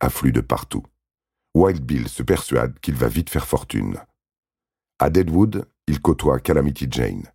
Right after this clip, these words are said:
alcoolique elle aussi, et joue plus que jamais.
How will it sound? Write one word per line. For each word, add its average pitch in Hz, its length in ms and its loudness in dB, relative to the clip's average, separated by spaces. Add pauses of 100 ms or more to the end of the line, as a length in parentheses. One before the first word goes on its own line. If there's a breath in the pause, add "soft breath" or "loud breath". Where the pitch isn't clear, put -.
(300)
alcoolique 69 500 0
elle 69 100 2
aussi, - 340 -6 (400)
et 101 80 6
joue 80 220 2
plus - 300 -8
que 65 120 2
jamais. 52 380 -4